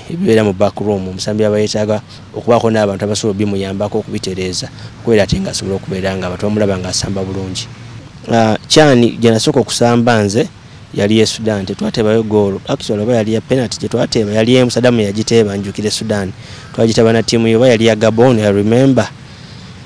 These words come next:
Naye nga tebadde tournament nnungi eri ffe abasambi, eri eggwanga, naye maybe engeri gye tulina coach omupya, alina philosophy e-, empya oba ey'enjawulo,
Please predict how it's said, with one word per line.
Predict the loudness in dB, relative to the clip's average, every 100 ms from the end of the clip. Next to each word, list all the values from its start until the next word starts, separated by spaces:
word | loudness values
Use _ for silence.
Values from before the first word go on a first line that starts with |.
| -6
Naye | 2 4 6
nga | 4 0 -6 -20 -20 -20 -20 -20 -18 -4 4
tebadde | 6 8 6
tournament | 6 4 2 2
nnungi | 2 4 4
eri | 2 2
ffe | -2 -2
abasambi, | -4 -4 -2 0 0 0 0 0
eri | 0 0 -2 -4 -12 -20 -20 -14
eggwanga, | -10 -2 4 4 4 2 -2 -4 -18 -20 -20 -20 -20 -20 -16 -6
naye | 0 4 6 6 6 2 -2 -20 -14 -2
maybe | 0 2 4 4
engeri | 4 2
gye | 2
tulina | 2 2
coach | 2 0 0
omupya, | -2 -2 0 2 2 0 -8 -20 -20 -20 -6
alina | -2 0
philosophy | 2 0 0 -4 -2
e-, | -2 -2 -2 -4
empya | -4 0 4 6
oba | 6
ey'enjawulo, | 6 4 4 4 4 4 2 2